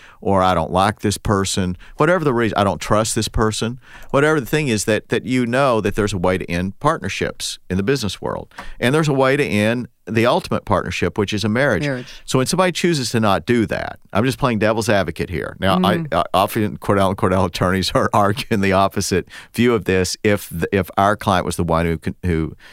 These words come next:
Speaker 1: who contributed most of the assets. But, but I want to step into the shoes, though, of, of what, to some extent, is the view of courts across the country, community property states as well as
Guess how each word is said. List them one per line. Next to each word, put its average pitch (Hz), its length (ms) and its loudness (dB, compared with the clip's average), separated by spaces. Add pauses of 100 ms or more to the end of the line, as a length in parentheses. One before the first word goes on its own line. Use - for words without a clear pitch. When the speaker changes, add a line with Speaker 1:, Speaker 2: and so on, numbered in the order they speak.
(100)
Speaker 1:
who 80 380 -2
contributed 85 460 -2
most 80 160 0
of - 20 -6
the - 80 0
assets. 101 360 0
But, 98 220 -2 (300)
but 123 160 0
I 117 80 4
want 156 200 2
to - 40 -2
step 135 220 0
into 117 140 0
the 101 40 0
shoes, 127 380 -2
though, 80 360 0 (360)
of, 92 400 2
of 92 200 -2
what, 104 300 2 (200)
to 101 140 -4
some 127 260 0
extent, 101 380 -2
is 95 200 -2
the 87 80 -2
view 95 520 0
of 80 180 -2
courts 95 280 0
across 80 300 0
the 82 60 -6
country, 87 340 -2
community 101 340 0
property 90 380 0
states 85 340 -2
as 78 120 -8
well 85 200 0
as 76 140 -6